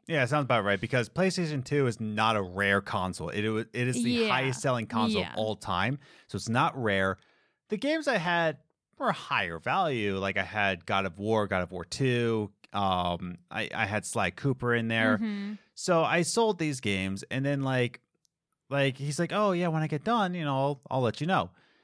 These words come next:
Speaker 1: So I'm browsing around the store, and I'm, like, I picked up, um, L-, uh, Zelda. So I built, picked up two Zelda games, and I had them
Speaker 2: Mm-hmm.
Speaker 1: in my hand,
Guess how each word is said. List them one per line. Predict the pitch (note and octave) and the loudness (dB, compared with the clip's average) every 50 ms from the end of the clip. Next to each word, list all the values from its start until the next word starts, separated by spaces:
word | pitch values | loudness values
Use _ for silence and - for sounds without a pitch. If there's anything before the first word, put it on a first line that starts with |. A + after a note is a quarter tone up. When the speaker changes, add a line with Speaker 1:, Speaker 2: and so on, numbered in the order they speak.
| _ _ _ _ _ | _ _ _ _ _
Speaker 1:
So | - - B3 A3+ | -6 -2 0 0
I'm | A3 A3+ | 0 0
browsing | G3 G#3+ G3 F#3+ F#3+ F3 F#3+ F3+ E3 | 0 2 2 2 2 0 -2 -2 0
around | C#3 C#3 D3 | 2 2 0
the | D3+ C#3+ | 0 -2
store, | - - A2+ G#2 G#2+ A2 A2 G#2+ | -2 -2 0 2 4 4 4 4
and | G#2 G#2 | 2 2
I'm, | G#2+ G#2 G2+ G2+ G2+ G2 - _ _ _ _ _ _ - | 0 0 -2 -2 -6 -8 -10 _ _ _ _ _ _ 0
like, | A#2+ A#2 A2 G2+ - | 2 2 2 2 0
I | D#2+ G#2+ | -2 -2
picked | - - - B2 B2+ - - | -2 -2 -4 -4 -6 -2 0
up, | A#2+ A2+ G#2+ G2+ F#2+ - - - - - _ - _ | 2 2 2 2 0 -2 -8 -14 -16 -16 _ -8 _
um, | - A2 A2 G#2+ G#2 G#2 G2+ G2 G2 F#2+ F#2 F#2+ F2+ - - _ _ _ _ _ _ | 0 2 4 4 4 4 4 4 2 2 0 -4 -8 -12 -18 _ _ _ _ _ _
L-, | - A#2 B2 C3+ - | -6 -2 -2 -2 -2
uh, | - A#2 B2 A#2+ A2+ G#2+ | 0 2 2 2 2 2
Zelda. | G2 - C#3 C3 C3 B2+ C3 B2 A#2+ A#2 A2+ A2 A2 A2 G#2+ - _ _ _ _ _ - | 0 0 0 2 2 2 2 2 4 4 4 4 2 2 0 -4 _ _ _ _ _ -10
So | A#2+ - F3+ | -4 0 0
I | F3 E3+ | 0 0
built, | C#3+ B2+ F#3+ G3 F#3 - - E3 D#3 - | 0 0 0 0 0 -2 -4 -8 -4 0
picked | - F3+ E3+ F#3+ | 0 2 2 2
up | D#3+ - | 0 0
two | - - D3 C#3+ | 0 0 2 2
Zelda | A#2 F#2+ G2+ G2+ G2+ G#2 G#2+ | 2 2 2 2 2 0 0
games, | A#2 B2 B2+ C#3+ C#3 - - | 0 0 0 0 -2 -6 -4
and | - G#2+ G#2 | -2 0 2
I | G2 | 2
had | G2 A2+ A2+ G#2 | 2 2 0 0
them | G#2+ G2+ | 2 0
Speaker 2:
Mm-hmm. | F#2+ | 0
Speaker 1:
in | F2 | 0
my | E2+ E2+ | -2 -4
hand, | G#2 D3+ D#3 A2+ F2+ E2+ F2 | -2 0 2 2 0 0 -4